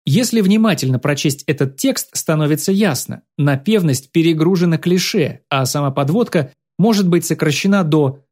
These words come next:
«посмотрите на лица женщин, которыми Москва гордится». Попытайтесь не допускать каламбуров и не шутите, если это не строго необходимо. Редко это заканчивается хорошо.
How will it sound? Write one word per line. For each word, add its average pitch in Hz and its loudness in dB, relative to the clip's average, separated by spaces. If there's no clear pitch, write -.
«посмотрите 196 0
на 143 2
лица 147 0
женщин, 147 0
которыми 156 0
Москва 135 -2
гордится». 127 -4
Попытайтесь 185 0
не 180 4
допускать 190 -2
каламбуров 165 0
и 160 -2
не 156 0
шутите, 160 -4
если 151 0
это 151 -2
не 151 2
строго 160 -2
необходимо. 143 -2
Редко 190 0
это 151 0
заканчивается 143 0
хорошо. 170 -2